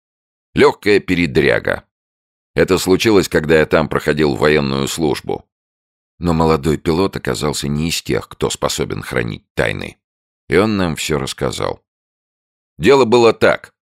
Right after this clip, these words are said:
То ли афганец, то ли афридиец, то ли еще кто угнал одну из наших машин. И всем потом здорово нагорело, можете себе представить как. Наглость неслыханная.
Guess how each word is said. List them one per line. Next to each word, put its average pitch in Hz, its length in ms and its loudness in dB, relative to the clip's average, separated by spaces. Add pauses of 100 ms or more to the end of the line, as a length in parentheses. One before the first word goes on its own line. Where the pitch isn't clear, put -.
(260)
То 107 140 6
ли 98 100 6
афганец, 113 720 0
то 92 140 4
ли 80 80 4
афридиец, 80 880 -2
то 87 100 2
ли 69 180 0
еще 101 340 0
кто - 240 2
угнал 95 520 2
одну 85 300 2
из 73 160 -2
наших 76 340 -2
машин. 64 520 -4 (520)
И 76 140 -2
всем 147 240 2
потом 123 380 2
здорово 101 380 4
нагорело, 71 600 2
можете 78 420 -2
себе 76 260 0
представить 60 680 -2
как. - 320 -6 (240)
Наглость 104 580 0
неслыханная. 55 960 -2